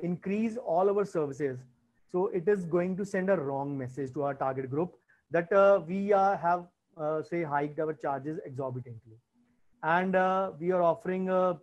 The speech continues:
say, when we say seeing is believing, as I say, so when we, uh, show that we are following the strictest guidelines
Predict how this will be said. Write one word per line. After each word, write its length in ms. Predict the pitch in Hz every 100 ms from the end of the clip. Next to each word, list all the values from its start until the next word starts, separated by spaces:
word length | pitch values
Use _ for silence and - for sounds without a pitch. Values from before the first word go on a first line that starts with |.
| - -
say, 440 | 175 170 170 165 156 _ _ -
when 240 | 180 214
we 320 | 220 233 226 220 - _ _ _ _
say 400 | - 190 196 196 - - _
seeing 320 | - 196 208
is 120 | 208
believing, 440 | 151 156 170 185
as 160 | 170 156
I 100 | 160
say, 380 | 151 170 147 147 _ _ _ -
so 80 | 170
when 260 | 180 190
we, 320 | 190 196 202 202
uh, 400 | 165 156 151 151 151 -
show 400 | _ - 196 202
that 240 | 220 208 175
we 140 | 185
are 80 | 190
following 360 | 190 156 160 170
the 80 |
strictest 420 | 175 - - 185 160
guidelines 580 | 143 143 156 156 151